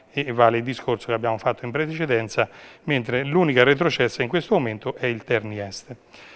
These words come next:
Oh, io, mm, oltre a riformulare gli auguri, e a, o meglio i complimenti a Gualdo per questa importante affermazione e per ritrovare una squadra di così grande blasone nel massimo torneo regionale,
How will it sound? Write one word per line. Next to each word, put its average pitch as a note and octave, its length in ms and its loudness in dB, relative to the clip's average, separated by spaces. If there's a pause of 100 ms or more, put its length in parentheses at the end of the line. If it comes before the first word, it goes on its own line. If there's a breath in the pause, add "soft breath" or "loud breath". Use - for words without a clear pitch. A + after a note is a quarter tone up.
(360 loud breath)
Oh, B2 200 2
io, F3 180 -2
mm, B2+ 480 -4
oltre C#3+ 320 0
a B2+ 400 0
riformulare C3 680 0
gli B2 80 -2
auguri, B2+ 480 0 (340 loud breath)
e - 120 -6
a, C3+ 200 2
o C3 60 -2
meglio C3 260 0
i A2 40 -4
complimenti B2+ 560 -4
a A#2 40 0
Gualdo B2 420 4
per A2+ 140 -6
questa A#2+ 320 -4
importante A#2+ 480 -4
affermazione A#2+ 720 -4 (480 loud breath)
e B2 80 -10
per B2 160 -2
ritrovare B2+ 380 2
una A#2 120 -4
squadra B2 500 4 (400 loud breath)
di B2 160 -6
così B2 280 -6
grande C3 360 2
blasone B2 600 -2
nel A#2+ 280 -6
massimo B2 380 -4
torneo B2 300 0
regionale, B2+ 600 0